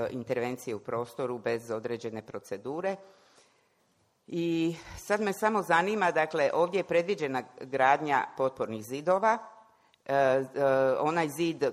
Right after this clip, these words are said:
o kojem je, m, e, prošle sjednice bilo riječi, nesporno se nalazi u pomorskom dobru. I sad me zanima što, što, što, e, e, napraviti, odnosno koji bi sad sljedeći korak bio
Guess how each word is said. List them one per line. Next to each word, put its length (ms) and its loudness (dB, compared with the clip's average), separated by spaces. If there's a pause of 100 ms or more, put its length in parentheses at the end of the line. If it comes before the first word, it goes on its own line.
(120)
o 120 0
kojem 300 0
je, 100 2 (140)
m, 480 -10
e, 280 0
prošle 360 -6
sjednice 440 -6
bilo 280 -2
riječi, 380 -4
nesporno 580 -4
se 140 -8
nalazi 420 -2
u 60 -8
pomorskom 540 -6
dobru. 380 0 (1800)
I 100 -8
sad 220 -2
me 100 -2
zanima 500 0
što, 480 -2
što, 460 -2
što, 460 2
e, 160 -4
e, 920 0
napraviti, 640 0
odnosno 360 -4
koji 360 4
bi 100 -6
sad 280 4
sljedeći 340 0
korak 300 4
bio 380 2